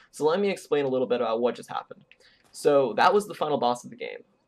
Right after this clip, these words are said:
and its name is Murgo's Wet Nurse. Now notice that it says Murgo's, hence that that is not actually Murgo. So throughout the game, there's been these things called the Great Ones. And whenever you kill a Great One,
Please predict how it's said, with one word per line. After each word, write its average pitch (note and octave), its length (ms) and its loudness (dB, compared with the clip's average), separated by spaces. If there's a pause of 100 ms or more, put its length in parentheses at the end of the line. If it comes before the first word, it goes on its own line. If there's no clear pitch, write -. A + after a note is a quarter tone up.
and C3 380 -2
its - 180 -10
name C#3 260 -2
is A#2 120 -4
Murgo's D3 560 0
Wet B2+ 200 0
Nurse. - 320 -16 (120)
Now B2+ 120 0
notice E3+ 640 2 (200)
that B2 520 0 (220)
it C3+ 140 2
says B2+ 200 -2
Murgo's, B2 840 -2 (640)
hence D3 500 4
that B2+ 160 2
that C3 180 6
is B2+ 120 0
not B2 180 -2
actually A2 300 -6
Murgo. A2+ 540 -6 (280)
So C3 420 2
throughout D3 280 2
the F3 60 -10
game, B2+ 320 -4
there's B2 160 -4
been B2+ 140 -4
these A#2+ 180 -6
things B2+ 220 -8
called A#2 200 -4
the B2+ 40 -18
Great B2 380 -2
Ones. - 340 -16 (680)
And C#3 80 0
whenever C#3+ 180 2
you - 80 -8
kill E3 180 0
a D#3+ 40 0
Great C#3 340 0
One, A#2+ 260 -8